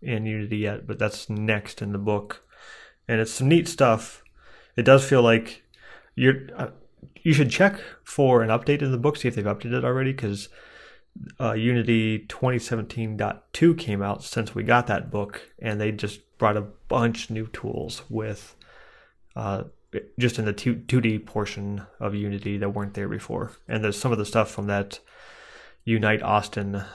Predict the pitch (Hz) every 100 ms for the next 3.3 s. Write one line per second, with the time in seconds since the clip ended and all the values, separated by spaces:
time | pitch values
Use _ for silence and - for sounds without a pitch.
0 | - - - - 104 - 101 101 - -
1 | - - _ _ _ _ _ 117 - 123
2 | 120 - 131 131 110 101 - 101 104 -
3 | - -